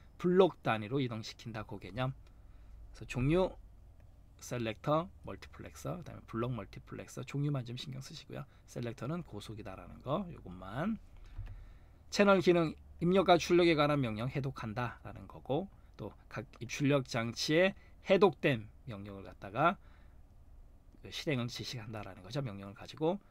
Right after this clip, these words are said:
또 지시된 명령의 실행 사항을 제어하는 거고. 마지막으로 디엠에이 가겠습니다. 디엠에이는 뜻을 알면 그냥 끝나요. 다이렉트, 직접 메모리로 액세스, 접근하겠다라는 뜻이에요.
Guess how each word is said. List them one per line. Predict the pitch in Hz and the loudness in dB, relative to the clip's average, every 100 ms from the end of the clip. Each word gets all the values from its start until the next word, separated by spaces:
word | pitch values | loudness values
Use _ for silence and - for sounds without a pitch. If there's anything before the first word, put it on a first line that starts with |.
| - | -18
또 | - 95 | -14 -10
지시된 | - 123 135 135 123 | -6 -6 -2 0 0
명령의 | 107 101 101 120 175 208 | -4 -6 -6 -2 -2 -2
실행 | - - 127 | -8 -10 -8
사항을 | - 104 98 139 | -8 -10 -8 -8
제어하는 | 104 98 92 | -8 -12 -12
거고. | 90 78 78 92 147 226 - - - - - - - - - - - - - | -16 -14 -10 0 2 2 -2 -14 -16 -18 -20 -20 -20 -14 -12 -12 -16 -10 4
마지막으로 | 165 190 190 185 | 8 10 10 8
디엠에이 | 185 185 180 175 | 8 10 10 6
가겠습니다. | 151 139 127 135 113 123 127 | 4 2 0 -4 -4 -4 0
디엠에이는 | 165 165 160 160 170 175 156 127 - - - - | 6 8 8 4 4 4 4 0 -6 -20 -20 -4
뜻을 | - 175 180 151 | 2 4 4 4
알면 | 120 139 | 2 0
그냥 | 127 113 | -2 -2
끝나요. | 170 185 117 139 | -2 -2 0 0
다이렉트, | 127 147 147 - - | 4 4 4 0 -4
직접 | 107 135 - 165 | -4 -4 2 4
메모리로 | 156 117 120 113 120 147 - - - - - - - | 4 2 0 0 0 -2 -4 -16 -20 -20 -20 -20 -18
액세스, | - - 113 101 - | -16 -10 -8 -8 -10
접근하겠다라는 | - 127 - 120 117 123 - 147 143 101 | -12 -12 -8 -6 -6 -8 -2 0 0 -6
뜻이에요. | 107 98 98 | -10 -14 -14